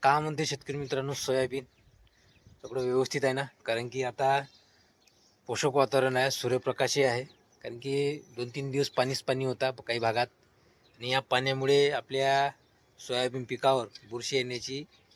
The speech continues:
दाट शक्यता होती, कारण की पाणी आल्यानंतर सूर्यप्रकाशाची फार अत्यंत गरज असते.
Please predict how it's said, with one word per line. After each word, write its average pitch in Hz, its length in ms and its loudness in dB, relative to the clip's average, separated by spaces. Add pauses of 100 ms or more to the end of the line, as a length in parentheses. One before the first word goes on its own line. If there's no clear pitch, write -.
(380)
दाट 123 260 2
शक्यता 120 360 -4
होती, 110 180 -6
कारण 120 280 -4
की 131 100 -6
पाणी 131 360 0
आल्यानंतर 139 680 0
सूर्यप्रकाशाची 123 880 -6
फार 120 220 -4
अत्यंत 117 380 -6
गरज 113 380 -4
असते. 101 280 -12